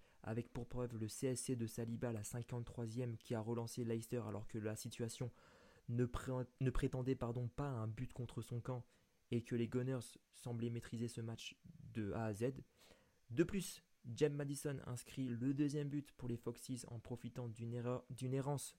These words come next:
euh, défensive de Zinchenko, euh, sur son côté droit à la soixante-quatorzième minute.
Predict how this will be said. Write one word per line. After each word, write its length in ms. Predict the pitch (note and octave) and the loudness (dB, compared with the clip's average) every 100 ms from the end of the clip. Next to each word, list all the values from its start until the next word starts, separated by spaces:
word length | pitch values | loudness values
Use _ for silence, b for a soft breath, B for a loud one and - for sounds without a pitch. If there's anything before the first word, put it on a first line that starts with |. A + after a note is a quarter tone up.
| - | -8
euh, 400 | A2+ G#2+ G#2+ - - - | -4 -4 -4 -6 -8 -4
défensive 540 | A2+ A#2+ A#2+ - B2+ | -2 -2 -2 -2 -2
de 200 | A2+ A2 - B B B B - | 0 -2 -4 B B B B -6
Zinchenko, 640 | A#2 A#2+ C3 B2 C3 C3 | -2 0 0 2 2 2
euh, 140 | A2 G#2+ | 2 -2
sur 180 | - | -6
son 120 | - A#2 | -6 -4
côté 220 | A2 A#2 | -2 -2
droit 240 | A2 A#2+ | 0 0
à 60 | A2 | 0
la 100 | G#2+ | -4
soixante-quatorzième 720 | - - A2+ A2 A2 G#2+ A2+ | -4 -2 -2 -2 -2 0 0
minute. 380 | G#2+ A#2+ E3+ | 2 2 0